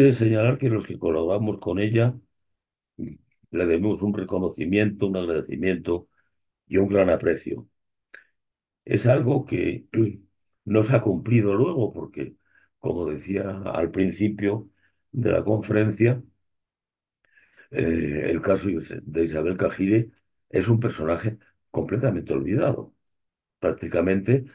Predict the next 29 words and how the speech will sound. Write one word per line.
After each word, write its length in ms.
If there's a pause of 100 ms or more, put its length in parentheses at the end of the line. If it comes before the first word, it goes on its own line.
(160)
ya 140
digo, 200
ha 40
sido 320
difícil 680 (420)
encontrar 520
fotografías. 800 (1080)
Han 280
sido 300
de 80
dos 180
colecciones 600
que 140
casualmente, 800 (600)
por 180
haber 180
estado 340
ahí, 340 (400)
las 240
teníamos, 540
pero 380 (260)
no 180
es 80
algo 240
que 80
pueda 240
encontrarse 760
en 80
internet, 720